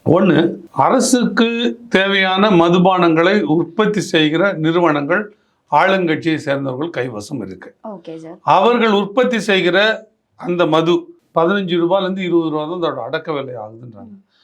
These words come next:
Speaker 1: ஆனா அதோட கொள்முதல் விலையை அந்த விலைக்கும் சேர்த்து பல மடங்கு கூட்டி தமிழக அரசுக்கு அவரே, அவர்களே விற்கிறார். இந்த பக்கம் இவங்களே கான்ட்ராக்ட், இவங்களே வாங்குறதுக்கான கான்ட்ராக்ட்,
Speaker 2: ம்.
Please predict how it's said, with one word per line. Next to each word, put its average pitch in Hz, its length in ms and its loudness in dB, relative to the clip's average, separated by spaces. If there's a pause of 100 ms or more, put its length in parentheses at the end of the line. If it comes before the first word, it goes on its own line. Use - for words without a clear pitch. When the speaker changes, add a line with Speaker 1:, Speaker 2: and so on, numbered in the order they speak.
(120)
Speaker 1:
ஆனா 170 640 2
அதோட 175 300 2
கொள்முதல் 208 560 -4
விலையை 170 380 -2
அந்த 151 340 -2
விலைக்கும் 196 420 -4
சேர்த்து 175 340 -10
பல 175 300 0
மடங்கு 190 400 -8
கூட்டி 147 300 -14
தமிழக 175 400 -4
அரசுக்கு 151 480 -14 (320)
அவரே, 165 440 0
அவர்களே 160 360 -4
விற்கிறார். 143 260 -8
இந்த 170 200 -4
பக்கம் 226 460 -10 (320)
இவங்களே 190 420 -2
கான்ட்ராக்ட், 170 600 -2
இவங்களே 170 500 -6 (160)
வாங்குறதுக்கான 143 580 -8
கான்ட்ராக்ட், 107 560 -16
Speaker 2:
ம். 196 40 -20